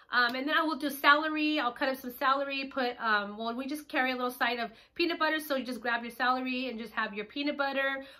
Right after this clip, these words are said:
We, I also do jalapeno poppers, and then I'll separate those into, like, three or four in each. So you're not having too much of it, but yet you're getting something throughout the day.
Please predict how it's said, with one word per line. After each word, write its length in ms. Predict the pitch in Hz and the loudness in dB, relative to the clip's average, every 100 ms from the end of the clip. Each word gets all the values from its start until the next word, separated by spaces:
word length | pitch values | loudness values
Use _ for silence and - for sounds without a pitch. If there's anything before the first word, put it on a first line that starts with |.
| - | -10
We, 120 | 269 | -6
I 200 | 240 269 | 0 2
also 280 | 294 294 302 | 2 0 -4
do 200 | 262 254 | -2 -2
jalapeno 600 | 240 226 - 269 294 302 | -2 -4 -4 -4 -2 0
poppers, 640 | 311 311 311 302 302 302 - - - | 0 0 0 -2 -2 -6 -12 -20 -10
and 120 | 247 | -6
then 120 | 254 | -4
I'll 160 | 240 240 | -2 -4
separate 520 | - 277 269 269 262 | -4 -4 -2 -2 -2
those 220 | 262 254 | -2 -2
into, 200 | 262 262 | -4 -6
like, 260 | 233 208 208 | -4 -4 -6
three 180 | 247 240 | -6 -6
or 60 | |
four 300 | 226 247 233 | -6 -6 -6
in 140 | 214 - | -6 -8
each. 420 | 247 277 277 - - - | -8 -8 -8 -14 -16 -18
So 120 | - 240 | -10 -4
you're 120 | 247 | 0
not 120 | 247 | 2
having 220 | 254 233 | 0 -2
too 200 | - 262 | -4 -2
much 240 | 269 294 320 | 0 0 -2
of 120 | 349 | 0
it, 180 | 349 339 | 0 -2
but 120 | 240 | -4
yet 200 | 240 233 | -4 -4
you're 100 | 240 | -4
getting 260 | 240 233 | -4 -4
something 440 | 226 254 226 240 226 | -4 -4 -2 -4 -4
throughout 300 | 220 214 214 | 2 2 2
the 80 | 196 | -4
day. 420 | 214 202 185 | -2 0 -2